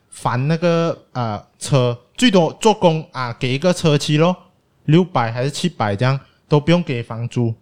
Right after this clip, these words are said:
因为他们住家里嘛，吃外面，然后回家也是吃妈妈煮的。其实，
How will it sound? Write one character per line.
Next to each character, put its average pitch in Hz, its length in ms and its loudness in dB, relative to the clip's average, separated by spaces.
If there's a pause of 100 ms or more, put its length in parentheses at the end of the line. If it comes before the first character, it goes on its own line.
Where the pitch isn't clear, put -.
(340)
因 185 100 0
为 214 60 6
他 208 100 2
们 160 160 2
住 185 140 -6
家 156 160 2
里 123 140 0
嘛， 120 240 -2 (240)
吃 - 160 0
外 185 200 2
面， 175 360 4
然 139 40 -4
后 135 140 2
回 139 160 0
家 135 340 -2
也 120 140 -8
是 156 340 -10
吃 160 200 -4
妈 139 160 -6
妈 127 180 -2
煮 101 300 -8
的。 90 100 -12 (180)
其 - 160 -4
实， 294 240 -2